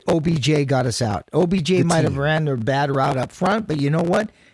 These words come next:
Speaker 1: He had the
Speaker 2: Oof.
Speaker 1: awesome hands to catch that fourth down. That was
Speaker 2: That's
Speaker 1: clutch.
Speaker 2: That's a per-,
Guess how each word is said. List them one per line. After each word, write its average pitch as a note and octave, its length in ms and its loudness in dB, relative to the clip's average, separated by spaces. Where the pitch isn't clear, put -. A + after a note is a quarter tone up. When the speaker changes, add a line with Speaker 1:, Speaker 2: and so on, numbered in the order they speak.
Speaker 1:
He F#3 300 2
had D#3 280 0
the C#3 140 0
Speaker 2:
Oof. A2 80 -2
Speaker 1:
awesome D3+ 420 0
hands C#3+ 480 -2
to - 100 -8
catch C#3+ 300 -2
that B2 220 -2
fourth C3 320 -4
down. B2 140 -2
That D#3+ 120 0
was D#3+ 60 0
Speaker 2:
That's - 80 -8
Speaker 1:
clutch. B2 500 -4
Speaker 2:
That's A2 300 -6
a - 20 -10
per-, C3+ 320 -2